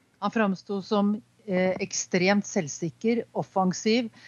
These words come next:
eh, sikker på at hans politikk var riktig, og, eh, opptatt av at dette skulle være hans politiske testamente,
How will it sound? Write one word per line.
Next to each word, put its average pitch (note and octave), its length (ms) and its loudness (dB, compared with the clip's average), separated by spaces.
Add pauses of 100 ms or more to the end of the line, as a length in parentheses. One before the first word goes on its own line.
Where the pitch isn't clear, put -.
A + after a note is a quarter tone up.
(280)
eh, G3 720 8
sikker G3+ 480 4
på G3+ 160 2
at G3 120 0
hans G3 200 4
politikk G3 460 0
var G3+ 140 6
riktig, G3+ 460 6
og, G3+ 520 8
eh, F3+ 580 6
opptatt F3+ 460 2
av F3+ 160 6
at F#3 160 4 (120)
dette G3+ 480 4 (360)
skulle G3 420 4
være E3+ 240 8
hans D#3+ 320 4
politiske F3 1300 2
testamente, F3+ 840 4